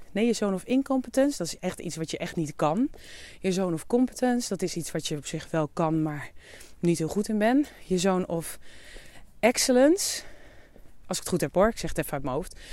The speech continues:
Maar zone of excellence, dat is dan, eh, eh, iets wat je heel goed kan, maar niet per se helemaal happy van wordt. En je zone of genius is iets wat je echt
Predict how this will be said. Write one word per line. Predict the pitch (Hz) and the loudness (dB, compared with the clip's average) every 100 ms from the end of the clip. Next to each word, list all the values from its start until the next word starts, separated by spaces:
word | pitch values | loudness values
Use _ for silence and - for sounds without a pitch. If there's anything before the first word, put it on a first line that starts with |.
| - - | -16 -4
Maar | 180 | 2
zone | 196 | 2
of | 185 | 2
excellence, | - 240 - 247 269 | -2 -2 2 2 2
dat | - 202 | 0 0
is | 185 | 0
dan, | - 165 160 | 0 0 0
eh, | 156 156 151 151 143 151 | -2 -2 -4 -4 -2 -4
eh, | - | -2
iets | 196 | -2
wat | - 180 | -2 0
je | |
heel | 175 | 0
goed | 170 180 | 0 0
kan, | 185 160 | 2 4
maar | 156 160 | 4 4
niet | 180 - | 2 0
per | 170 | 0
se | |
helemaal | 180 156 170 151 | 2 2 2 2
happy | 190 233 | 2 2
van | 226 | 2
wordt. | 220 262 - - - - | 0 0 -4 -14 -14 -4
En | 180 | 0
je | 185 | 2
zone | 180 170 | 4 2
of | 135 | 2
genius | 180 202 247 220 | 4 6 6 4
is | 214 | 0
iets | 226 - | -2 -2
wat | 208 | -2
je | - | -2
echt | - - | -4 -4